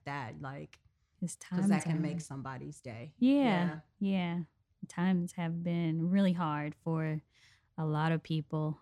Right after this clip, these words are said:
Speaker 1: Mm-hmm.
Speaker 2: Um, and then I just, I do feel bad for those that are scamming, you know?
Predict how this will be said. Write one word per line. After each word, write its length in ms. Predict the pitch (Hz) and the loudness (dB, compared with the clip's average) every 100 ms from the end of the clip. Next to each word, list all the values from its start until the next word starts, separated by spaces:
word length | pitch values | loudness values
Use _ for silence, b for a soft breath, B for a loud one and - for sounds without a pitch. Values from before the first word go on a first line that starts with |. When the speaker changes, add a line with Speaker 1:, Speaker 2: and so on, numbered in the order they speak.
| 175 | 0
Speaker 1:
Mm-hmm. 120 | 170 | 2
Speaker 2:
Um, 500 | 165 160 160 160 151 - _ _ _ _ _ _ _ | 4 4 4 4 0 -6 _ _ _ _ _ _ _
and 180 | 185 190 | 6 8
then 100 | 170 | 8
I 100 | 160 | 4
just, 320 | 165 165 - - _ _ - | 2 0 -2 -8 _ _ -2
I 80 | |
do 260 | 175 185 202 | 2 4 4
feel 280 | - 170 165 | 4 2 2
bad 340 | 165 165 160 | 2 2 0
for 160 | - 160 | 0 -2
those 480 | 160 156 156 156 - | 0 0 0 -2 -6
that 480 | 156 151 147 143 143 - _ _ _ _ _ _ _ _ _ _ _ _ _ _ _ _ - - - | -6 -4 -4 -4 -6 -10 _ _ _ _ _ _ _ _ _ _ _ _ _ _ _ _ -20 -14 0
are 180 | 170 165 | 2 4
scamming, 800 | - - 156 143 135 131 131 143 | 0 -2 0 2 2 2 2 2
you 140 | 196 | 4
know? 340 | 185 180 180 | 6 6 2